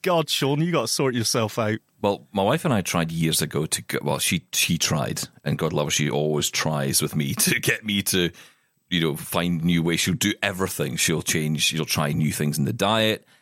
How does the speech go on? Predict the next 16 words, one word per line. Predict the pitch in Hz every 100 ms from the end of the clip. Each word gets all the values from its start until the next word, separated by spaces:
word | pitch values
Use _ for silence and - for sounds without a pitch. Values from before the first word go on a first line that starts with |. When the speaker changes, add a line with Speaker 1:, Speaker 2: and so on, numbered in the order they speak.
| _ -
Speaker 2:
She'll | 85 71
try | - 90 80 76 73
exercising | 101 - - - 92 90 92
classes. | 82 95 90 - 90 82
She'll | - 73
try | - 82 76
going | 78 76 78
out | 82 -
for | 67
walks. | 76 92 -
She | -
try, | 82 71
and | 90
I'm | 95 98
just | 80 -
hopeless | - 76 64 64 -